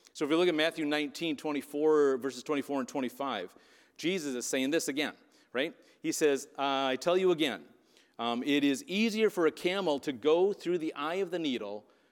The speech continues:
than for someone who is rich to enter" what? The kingdom of God.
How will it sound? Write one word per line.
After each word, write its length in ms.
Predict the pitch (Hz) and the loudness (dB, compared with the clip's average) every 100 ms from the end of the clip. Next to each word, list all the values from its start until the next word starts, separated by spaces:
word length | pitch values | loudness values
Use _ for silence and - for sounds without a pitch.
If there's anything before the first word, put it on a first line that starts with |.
| _ - | _ -6
than 140 | 135 | -4
for 120 | 135 | -4
someone 460 | 131 - 170 180 175 | -4 -2 -2 -2 -2
who 180 | 160 147 | 0 0
is 140 | 110 | 0
rich 260 | 131 160 - | -2 -2 -4
to 140 | 143 | -6
enter" 380 | 139 147 156 143 | -6 -4 -4 -4
what? 340 | 123 190 220 - _ _ _ _ _ _ _ _ - | -2 -2 -4 -12 _ _ _ _ _ _ _ _ -18
The 60 | 117 | -12
kingdom 380 | - 165 151 | -6 -4 -2
of 120 | 127 110 | -4 -4
God. 360 | 147 107 87 | -4 -4 -8